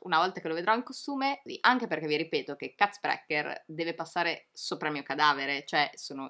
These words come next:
io che devo dire se è Katzbrecker o no, cioè, se supera il mio test allora può recitare. <laughs> Vabbè, raga, deliri di onnipotenza.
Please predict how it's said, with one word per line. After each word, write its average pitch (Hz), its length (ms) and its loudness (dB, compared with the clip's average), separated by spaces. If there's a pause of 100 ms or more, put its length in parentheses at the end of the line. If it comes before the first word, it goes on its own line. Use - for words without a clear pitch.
io 160 280 -2
che 139 140 -10
devo 139 400 -8
dire 147 580 -4
se - 300 -12
è - 340 -4
Katzbrecker 139 680 -2
o 135 60 -4
no, 135 420 -2
cioè, 135 260 -2 (1200)
se - 180 -2
supera 240 400 2
il 226 80 4
mio 226 200 2
test 240 340 6
allora 180 340 4
può 160 120 -4
recitare. 156 880 -2 (600)
<laughs> 427 380 2
Vabbè, - 440 -4
raga, 151 340 -6 (360)
deliri 151 460 0
di 139 100 -4
onnipotenza. 139 840 -8